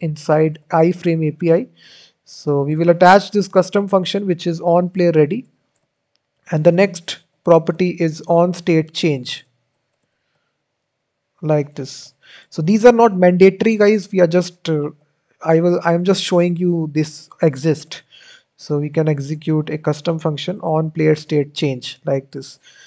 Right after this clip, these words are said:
So we can just, uh, basically define these functions, which is, uh, first of all, on player ready. And inside this, we can console log ready.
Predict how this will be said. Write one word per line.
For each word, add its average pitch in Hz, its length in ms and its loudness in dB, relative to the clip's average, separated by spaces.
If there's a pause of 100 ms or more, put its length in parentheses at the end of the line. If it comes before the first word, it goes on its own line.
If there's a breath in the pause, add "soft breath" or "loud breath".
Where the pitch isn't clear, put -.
(260 soft breath)
So 151 120 -8
we 170 120 -2
can 196 180 2
just, 196 320 2
uh, 160 160 4
basically 160 500 -2
define 165 440 0
these 160 240 -4
functions, 196 580 -6
which 151 220 -6
is, 143 400 -6
uh, 135 280 -6
first 160 300 -2
of 156 120 -10
all, 160 260 2
on 170 280 0
player 165 240 2
ready. 160 380 0 (600 soft breath)
And 156 120 0
inside 190 480 4
this, 214 200 -2
we 185 100 -2
can 165 400 -2 (580)
console 151 480 -2
log 143 480 -4 (800)
ready. 139 480 2